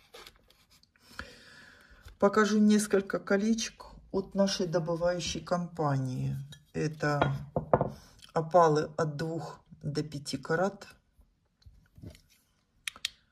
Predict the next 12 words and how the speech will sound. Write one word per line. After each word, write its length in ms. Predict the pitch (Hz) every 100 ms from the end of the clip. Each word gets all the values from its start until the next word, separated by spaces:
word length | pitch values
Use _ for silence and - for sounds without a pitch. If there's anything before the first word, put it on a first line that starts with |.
| _ _ _ _ _ -
Колечко 560 | 160 151 143 - -
два 240 | 143 143 139
карата. 640 | 139 160 185 - 170 170 160 - _ _ _ _ _ _ _ _ _ _ _ _ _ _ _ _
Э, 100 | 156
с 140 | 156 -
камешком 580 | 160 143 139 - 147 143
два 180 | 147
карата. 600 | 143 156 185 196 - 180 170 - _ _ _ _ _ _ _ _ _ _ _ _ _ _
Вот 200 | 190 190 -
такая 600 | 160 - 160 156 151 147 143 _ _ _ _ _ _ _ _ _ _ _ _ _ _ _ _ _ _ _ _ _ _ _ _ _ _ _ _ _ _ _ - - -
шикарное 580 | - - 156 147 139
кольцо. 480 | 139 - 160 - 214